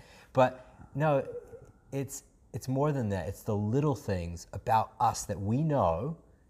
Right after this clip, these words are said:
And if you know these things about yourself, I encourage you to just do something with them, which is, I love to dance. Like, I absolutely love to move and listen to music, and,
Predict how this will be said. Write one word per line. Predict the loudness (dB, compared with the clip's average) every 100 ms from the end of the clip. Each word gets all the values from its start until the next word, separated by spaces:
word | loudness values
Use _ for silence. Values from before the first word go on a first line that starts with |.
| _ _ _ _ -6
And | -4 -2 -4 -8
if | -4 0
you | 4
know | 6 4
these | 2 -2
things | -4 0
about | 0 0
yourself, | -4 -2 0 0 -4 -16 -20 _ -6
I |
encourage | -4 -4 0 0 0 -2
you | 0
to | 0 -2 -6 -10
just | -8 -8 -10 -2
do | 2 2
something | 0 -2 -2 -6
with | -6 -8
them, | -8 -10 -16 -10 -6
which | -4
is, | -4 -6 -14 -20 -20 -20 -20 -20 -20 -20 -10 2
I | 4
love | 4 4 6 6 2 -4 -12 -14
to | -6
dance. | -2 -2 -4 -12 -14 -16 -20 -18 -14
Like, | -6
I | 0 0
absolutely | 0 -4 -6 -4 -2 0
love | 4 4 2
to | -2
move | -2 0 0 2 0 -2
and | -6 -4
listen | -4 -4
to | -4
music, | -2 -4 -6
and, | -8